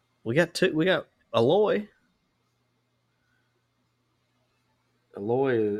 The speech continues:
Speaker 2: yeah, that's true. But he didn't come from there as a freshman. This kid did, so Eloy doesn't count.
Speaker 1: Dude, Eloy's dad got drafted out of Hawaii.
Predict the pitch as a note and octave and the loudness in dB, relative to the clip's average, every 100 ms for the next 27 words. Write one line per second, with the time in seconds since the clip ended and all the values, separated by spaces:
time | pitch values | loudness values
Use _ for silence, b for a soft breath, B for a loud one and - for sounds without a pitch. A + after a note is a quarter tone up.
0 | G2+ G2+ G#2 G2+ - - D#2 D#2+ E2+ _ | -6 -8 -6 -10 -12 -16 -14 -14 -16 _
1 | G#2 G2+ B2+ D3 A2+ G2+ F#2+ _ _ _ | -10 -6 -2 -2 -2 -8 -16 _ _ _
2 | _ - G#2+ G2+ - F#2+ F2 D#2 - D#2 | _ -12 -10 -10 -10 -10 -10 -12 -18 -20
3 | C#2+ - D2+ D#2 - C2+ B1+ C#2 B1+ B1+ | -20 -20 -20 -20 -18 -20 -20 -20 -20 -18
4 | - D#2 - F#2 F2+ E2 D#2 D2 C#2+ C#2+ | -18 -18 -16 -12 -12 -12 -14 -18 -20 -20
5 | C2+ C2 _ _ _ _ _ _ _ _ | -20 -20 _ _ _ _ _ _ _ _
6 | _ B B B - A#2+ G#2 G#2 A2 C3+ | _ B B B -2 -2 -2 -2 2 2
7 | G#2+ G2 G2 G2+ F#2 E2 G2 F#2+ G#2 G2+ | 0 -4 -4 -4 -8 -12 -10 -6 -4 -6
8 | F#2 E2+ - G#2 G2+ F#2 - _ - - | -10 -14 -6 -4 -4 -8 -14 _ -16 -8
9 | F#2 F#2+ F2 E2+ F2+ | -6 -4 -6 -8 -14